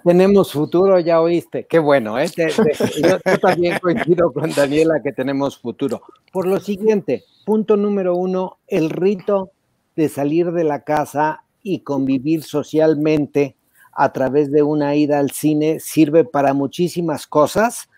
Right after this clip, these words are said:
aparte de para que no se mate una pareja en su casa, este,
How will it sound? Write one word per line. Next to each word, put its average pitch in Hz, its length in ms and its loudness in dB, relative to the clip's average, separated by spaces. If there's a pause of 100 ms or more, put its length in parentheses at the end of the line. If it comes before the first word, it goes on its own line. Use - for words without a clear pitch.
aparte 135 500 -2
de 120 140 -4
para 107 240 -6
que 120 120 -14
no 123 120 -6
se 131 160 -6
mate 131 260 -4
una 127 180 -4
pareja 123 440 -4
en 127 100 -4
su 160 160 -4
casa, 170 420 2 (640)
este, 175 540 0